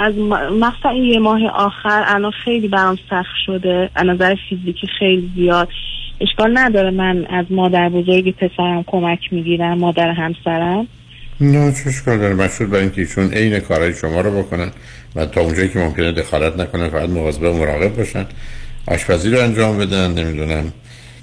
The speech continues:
Speaker 2: اه، همه کارهای خانه رو انجام بدن، شما رو بذارن با فرزندتون، مگر وقتی کم
Speaker 1: اه،
Speaker 2: میارید
Speaker 1: دکتر جان، اینجوری که
Speaker 2: کمکتون.
Speaker 1: پسر من،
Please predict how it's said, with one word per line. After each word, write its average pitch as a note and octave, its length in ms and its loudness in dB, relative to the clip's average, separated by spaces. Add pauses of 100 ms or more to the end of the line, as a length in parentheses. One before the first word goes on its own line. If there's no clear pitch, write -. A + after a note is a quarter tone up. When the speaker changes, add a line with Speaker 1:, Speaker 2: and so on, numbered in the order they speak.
(260)
Speaker 2:
اه، D#2 220 -2 (160)
همه F#2+ 240 2
کارهای F2+ 320 0
خانه F#2 440 0
رو B2 80 4
انجام A#2+ 460 2
بدن، C3 320 2 (140)
شما G2+ 180 0
رو G#2 80 -2
بذارن G2+ 380 0
با E2+ 120 -2
فرزندتون، G2+ 720 -2
مگر F#2 360 -2
وقتی - 240 -6
کم G3+ 160 -4
Speaker 1:
اه، G#3+ 180 4
Speaker 2:
میارید F#3+ 300 2
Speaker 1:
دکتر E4+ 180 -2
جان، D4+ 140 2
اینجوری C4+ 320 2
که - 60 0
Speaker 2:
کمکتون. - 220 -4
Speaker 1:
پسر C4+ 260 0
من، D#4 260 0